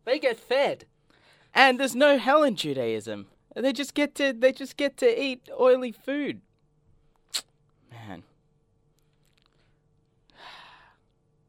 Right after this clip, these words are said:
Speaker 2: Jewish God had it right.
Speaker 1: Yeah.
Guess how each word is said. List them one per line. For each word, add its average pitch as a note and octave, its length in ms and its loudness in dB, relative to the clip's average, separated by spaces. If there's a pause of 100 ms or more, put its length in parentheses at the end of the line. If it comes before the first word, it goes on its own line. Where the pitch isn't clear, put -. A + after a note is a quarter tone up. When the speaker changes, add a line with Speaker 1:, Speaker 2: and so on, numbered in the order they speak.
(240)
Speaker 2:
Jewish A#2+ 300 -10
God A2+ 280 -2
had A#2 140 -6
it G#2+ 40 -10
right. G2 360 -6 (1000)
Speaker 1:
Yeah. E2 160 -14